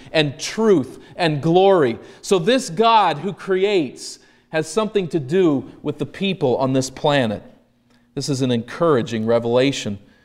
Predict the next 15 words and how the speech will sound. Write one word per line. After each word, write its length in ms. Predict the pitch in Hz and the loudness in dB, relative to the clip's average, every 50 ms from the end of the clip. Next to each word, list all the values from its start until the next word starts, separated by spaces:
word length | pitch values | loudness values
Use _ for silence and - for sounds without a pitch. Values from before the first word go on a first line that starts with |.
| _ _ _ _ _ - | _ _ _ _ _ -2
This 200 | - 160 160 - | 0 0 0 -2
Word, 540 | 143 139 151 165 165 160 147 131 120 113 113 | -2 0 2 4 6 6 6 4 2 2 0
this 180 | 147 165 160 - | 0 0 0 -2
one 460 | 143 139 147 165 170 165 165 143 131 | -6 -2 0 2 2 2 2 0 -2
who 140 | 131 147 139 | -4 -4 -6
created 540 | - - - 139 131 139 151 151 156 147 | -6 -6 -4 -2 0 0 0 0 0 0
the 80 | 139 147 | 0 -2
universe, 600 | 143 143 151 151 147 131 110 117 117 113 - - | -2 -2 -2 0 -2 -2 0 0 -2 -2 -2 -2
is 160 | 127 120 110 | -4 -2 0
in 140 | 135 123 120 | 0 0 0
the 80 | 117 107 | 0 -2
business 560 | 101 - 143 156 147 131 - 117 110 - - | -2 0 0 0 0 0 -2 -6 -6 -4 -6
of 120 | 110 104 | -6 -4
giving 300 | 104 123 123 113 113 110 | -2 -4 -2 -2 -4 -4
life 560 | 110 110 117 120 110 98 87 - - - - | -2 0 2 2 2 0 -4 -12 -16 -20 -20